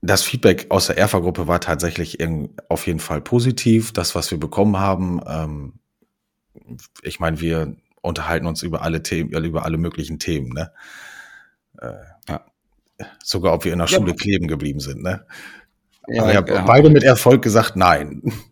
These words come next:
Speaker 2: Ja, genau, war so, ne?
Speaker 1: War
Speaker 2: Ich weiß
Speaker 1: so.
Speaker 2: gar nicht. Ist, dür-, dürfen wir jetzt über die anderen irgendwas sagen? Dass sie so dreimal, dreimal kleben geblieben sind und so?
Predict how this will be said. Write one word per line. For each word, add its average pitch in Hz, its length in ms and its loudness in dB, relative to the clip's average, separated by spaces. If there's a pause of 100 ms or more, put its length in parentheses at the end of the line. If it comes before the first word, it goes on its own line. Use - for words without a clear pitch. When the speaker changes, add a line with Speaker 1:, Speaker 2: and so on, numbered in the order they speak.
(580)
Speaker 2:
Ja, 151 120 6 (140)
genau, 123 300 4
war 147 200 8
so, 110 160 -2
ne? 135 260 -4 (320)
Speaker 1:
War 98 160 6
Speaker 2:
Ich 80 60 -2
weiß - 0 -
Speaker 1:
so. 82 140 -4
Speaker 2:
gar 95 120 -10
nicht. 101 140 -18
Ist, - 180 -12 (720)
dür-, 139 160 8
dürfen 139 300 4
wir 143 60 8
jetzt 131 140 2
über 123 120 2
die 110 100 4
anderen 127 260 4
irgendwas 196 300 0
sagen? 214 460 2
Dass 117 180 4
sie 113 60 -2
so 110 120 0
dreimal, 113 760 4
dreimal 113 340 2
kleben 151 320 0
geblieben 147 340 -4
sind 147 220 -6
und 139 120 -4
so? 151 240 -6